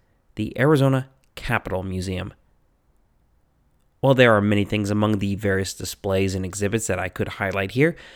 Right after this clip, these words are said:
what might have been my favorite part is also what's going to be our topic for today.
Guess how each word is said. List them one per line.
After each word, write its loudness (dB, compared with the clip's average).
what 0
might 2
have -2
been 2
my 2
favorite -2
part 0
is -4
also 0
what's -2
going -2
to -6
be -2
our 2
topic -2
for -8
today. -8